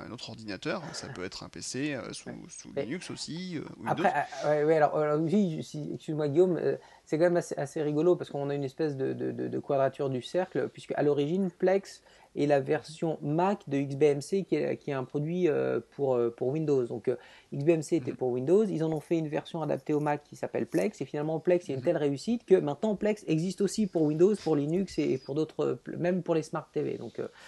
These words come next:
Speaker 1: Ouais.
Speaker 2: vraiment un
Speaker 1: Il y a aussi
Speaker 2: grand
Speaker 1: des
Speaker 2: succès.
Speaker 1: versions pour les nas, si vous avez les nas
Speaker 2: Oui.
Speaker 1: Synology,
Speaker 2: Pas,
Speaker 1: Reginas
Speaker 2: pas tous
Speaker 1: et
Speaker 2: les
Speaker 1: autres,
Speaker 2: nas,
Speaker 1: QNAP.
Speaker 2: attention, ouais.
Speaker 1: Ouais,
Speaker 2: Mhm.
Speaker 1: oui, certains nas, il y a une liste de, de nas qui sont fournis.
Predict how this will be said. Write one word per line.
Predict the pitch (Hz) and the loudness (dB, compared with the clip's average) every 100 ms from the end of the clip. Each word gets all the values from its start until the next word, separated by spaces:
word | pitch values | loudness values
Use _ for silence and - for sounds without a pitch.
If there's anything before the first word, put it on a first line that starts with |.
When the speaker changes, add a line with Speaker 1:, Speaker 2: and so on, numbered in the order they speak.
| - - | -20 -14
Speaker 1:
Ouais. | 120 | -10
Speaker 2:
vraiment | 117 170 180 165 | -4 -2 -2 -4
un | 139 - - | -4 -8 -6
Speaker 1:
Il | |
y | |
a | - | -4
aussi | |
Speaker 2:
grand | |
Speaker 1:
des | |
Speaker 2:
succès. | 151 170 | -2 -2
Speaker 1:
versions | 147 - 208 | -2 -4 -4
pour | 185 | -4
les | 156 | -4
nas, | 160 160 | -2 -2
si | - - - | -4 -6 -8
vous | 123 | -8
avez | 113 | -6
les | 117 | -6
nas | 120 123 | -2 -2
Speaker 2:
Oui. | |
Speaker 1:
Synology, | 180 131 120 113 113 113 113 120 123 113 | -2 -4 -6 -6 -6 -8 -8 -8 -8 0
Speaker 2:
Pas, | 175 | 0
Speaker 1:
Reginas | 117 110 | 0 0
Speaker 2:
pas | 208 - | 2 2
tous | |
Speaker 1:
et | 220 | 2
Speaker 2:
les | |
Speaker 1:
autres, | 196 | 2
Speaker 2:
nas, | 175 156 | 0 -2
Speaker 1:
QNAP. | 156 - | -4 -4
Speaker 2:
attention, | 123 147 135 | -6 -6 -6
ouais. | 123 - | -8 -8
Speaker 1:
Ouais, | 139 | -4
Speaker 2:
Mhm. | 147 | -4
Speaker 1:
oui, | 143 | -4
certains | 143 175 170 | -4 -6 -4
nas, | 147 139 123 | -4 -4 -6
il | |
y | |
a | |
une | 123 | -6
liste | 127 135 - | -8 -10 -12
de, | 110 104 | -14 -12
de | 107 98 | -12 -8
nas | 107 | -6
qui | 110 - | -6 -8
sont | - | -12
fournis. | - 113 120 | -12 -12 -12